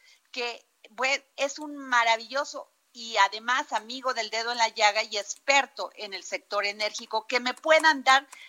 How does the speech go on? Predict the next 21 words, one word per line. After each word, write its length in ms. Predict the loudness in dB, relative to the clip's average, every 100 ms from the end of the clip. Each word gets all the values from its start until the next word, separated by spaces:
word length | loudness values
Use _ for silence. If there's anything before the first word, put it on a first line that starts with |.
| _
su 300 | -14 -6 -4 -4 0
opinión 800 | 0 0 -6 -8 -4 -4 -6 -14 _
sobre 600 | -4 2 4 4 4 4
esto 500 | 0 -4 _ -12 -12 _ _ _ _ _
que, 320 | -10 -8 -10 _ _ _ _ _
pues, 240 | -20 -18 -18
emitió 420 | -18 -10 0 6
la 160 | 6 6
cenace. 640 | 2 -2 -2 -4 -10 -12 _
Muy 240 | -4 2 6
buenas 420 | 8 6 4 4
tardes 460 | 6 6 2 -6
a 80 | -6
los 200 | -6 -14
tres. 380 | -16 -16 -16 -20 _ _
Empezaría 760 | -12 -6 -2 0 0 0 4 4 4 _ -6
con 520 | -4 -4 -10 -20 -12
José 340 | -6 -6 -6
Luis 420 | -8 -8 -8 -12 _ _ -20 _ _ _
Lavalle 600 | 2 4 8 6 4 -4
Mauri. 440 | 0 0 0 -10